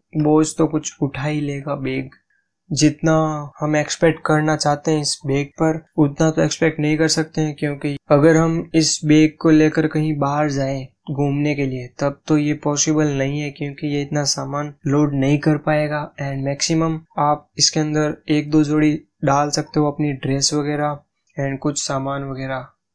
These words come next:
So, अब आपके ऊपर है आप इस बैग को बाय करोगे या नहीं करोगे। Overall मैंने इसका रिव्यू बता दिया कि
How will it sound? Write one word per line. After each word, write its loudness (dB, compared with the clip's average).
So, 0
अब 4
आपके 2
ऊपर 4
है 0
आप 2
इस 0
बैग 2
को 2
बाय 2
करोगे 4
या 2
नहीं -2
करोगे। -4
Overall 6
मैंने -2
इसका -2
रिव्यू -2
बता -2
दिया -4
कि -6